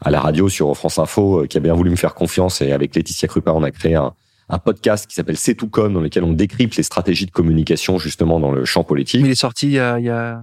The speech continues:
Speaker 1: Alors, ça a commencé il y a tout début septembre.
Speaker 2: Ouais, ouais,
Speaker 1: On a,
Speaker 2: c'est
Speaker 1: on
Speaker 2: ça.
Speaker 1: a tourné, euh, deux premiers, euh, épisodes. On, on tourne un troisième, là, euh, demain, d'ailleurs.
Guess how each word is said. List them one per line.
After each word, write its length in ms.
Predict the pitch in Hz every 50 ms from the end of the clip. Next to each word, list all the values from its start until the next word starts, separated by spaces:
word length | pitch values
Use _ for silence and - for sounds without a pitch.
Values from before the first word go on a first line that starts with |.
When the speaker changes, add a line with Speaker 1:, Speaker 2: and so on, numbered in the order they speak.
| 117
Speaker 1:
Alors, 160 | - 95 95
ça 100 | - 135
a 40 | 123
commencé 400 | - - 131 127 123 - - 147
il 60 | 135
y 40 | 127
a 380 | 113 107 104 101 101 98 98 95
tout 140 | - - 135
début 160 | 135 117 110
septembre. 320 | - 110 87 - 165 190
Speaker 2:
Ouais, 60 | 214 117
ouais, 40 | 117
Speaker 1:
On 20 |
a, 100 | 107 107
Speaker 2:
c'est 80 | - -
Speaker 1:
on 40 | 226
Speaker 2:
ça. 20 |
Speaker 1:
a 60 | - -
tourné, 360 | - 117 110 113 117 117 113
euh, 320 | 104 98 95 92 92 90
deux 320 | 87 82 120 131 127 120 107
premiers, 440 | - - - 107 107 107 107 104 98
euh, 200 | 92 90 82 90
épisodes. 460 | 87 - - 87 85 101 113 123 117
On, 340 | 101 90 85 85 85 85 87
on 80 | 87
tourne 240 | - - 98 95 92
un 280 | 87 82 82 78 78 80
troisième, 440 | - - 90 80 73 90 90 87
là, 240 | 80 76 73 71 67 67
euh, 80 | 67 - _ _ _ _ _ -
demain, 320 | 64 85 78 71 80 107
d'ailleurs. 400 | 95 78 73 78 87 101 117 113